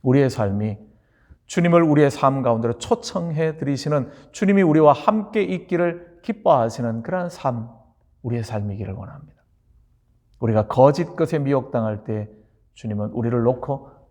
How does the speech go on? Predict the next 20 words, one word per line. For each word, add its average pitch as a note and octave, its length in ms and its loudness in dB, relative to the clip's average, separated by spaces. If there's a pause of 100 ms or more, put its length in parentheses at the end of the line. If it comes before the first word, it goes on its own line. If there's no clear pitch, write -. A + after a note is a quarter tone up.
(140)
떠나가자." C#3 560 -2 (320)
그렇게 A#2 240 -6
말씀하실 G#2+ 640 -4
수도 - 540 -10 (240)
있기 - 320 -8
때문인 F#2 380 -14
거죠. - 260 -20 (600)
오늘 B2 180 4
우리의 A#2 280 2
삶을 A2 500 -2 (340)
주님 D3+ 260 -4
앞에서 G2 500 -6 (120)
보다 C3+ 200 2
아름답고 A#2 760 -4 (400)
정결하게, A2 840 -8
거룩하게 C#3+ 680 -4 (320)
다듬어 C#3 380 -2
나가시는 F#2 560 -6 (320)
하나님의 A2+ 480 0
사람들 G2+ 840 -4